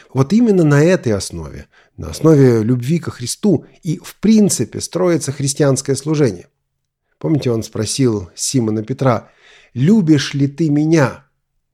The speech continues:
И ведь да, Симону не просто было это сказать, не просто было озвучить это, но ведь он исповедовал Христа и устами, и сердцем.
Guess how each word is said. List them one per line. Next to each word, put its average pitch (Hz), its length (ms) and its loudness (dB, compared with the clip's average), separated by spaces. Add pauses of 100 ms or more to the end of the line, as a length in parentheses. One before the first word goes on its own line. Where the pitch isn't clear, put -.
И - 100 -18
ведь 80 240 -16
да, 143 300 0
Симону 139 500 0
не 117 160 -2
просто 135 420 0
было 110 380 -4 (120)
это - 180 -12
сказать, 147 640 -2
не 107 60 -8
просто 139 300 -6
было 117 440 -4
озвучить 131 560 -6
это, 107 240 -8 (520)
но 139 120 2
ведь 147 200 0
он 208 240 4
исповедовал 170 680 0
Христа 185 500 -4
и 196 160 -6
устами, 135 600 -2
и 185 260 -6
сердцем. - 560 -2